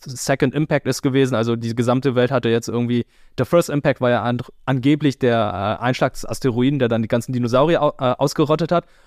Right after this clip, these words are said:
und der Second Impact hat dafür gesorgt, dass dann, ähm, der Nordpol dann geschmolzen ist komplett und dann,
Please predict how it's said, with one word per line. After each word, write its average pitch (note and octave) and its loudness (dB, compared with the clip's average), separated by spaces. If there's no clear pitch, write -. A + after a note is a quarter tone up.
und - -4
der B2+ 4
Second F3+ -2
Impact D3+ 0
hat C3+ 0
dafür C3+ 0
gesorgt, B2+ 0
dass B2 -2
dann, A#2 0
ähm, G#2+ -2
der A2 2
Nordpol A#2 2
dann A2+ 2
geschmolzen B2 0
ist A2 -2
komplett A#2 -2
und B2 -2
dann, A#2 -2